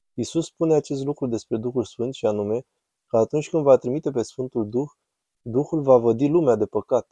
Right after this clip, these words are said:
și va aduce prihănirea și judecata de sine. Cunoașterea propriilor slăbiciuni este prețioasă și este un miracol al prezenței Duhului Sfânt în viața noastră.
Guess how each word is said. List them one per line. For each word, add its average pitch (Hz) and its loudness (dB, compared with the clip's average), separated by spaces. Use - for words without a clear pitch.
și - -12
va 107 2
aduce 113 0
prihănirea 110 -4
și 117 -12
judecata 110 -4
de 110 -6
sine. 104 -14
Cunoașterea 117 2
propriilor 127 -2
slăbiciuni 117 -6
este 117 -8
prețioasă 120 -4
și - -8
este 123 -2
un 120 0
miracol 131 0
al 117 4
prezenței 127 -4
Duhului 123 -4
Sfânt - -12
în 127 -6
viața 127 -2
noastră. 120 -8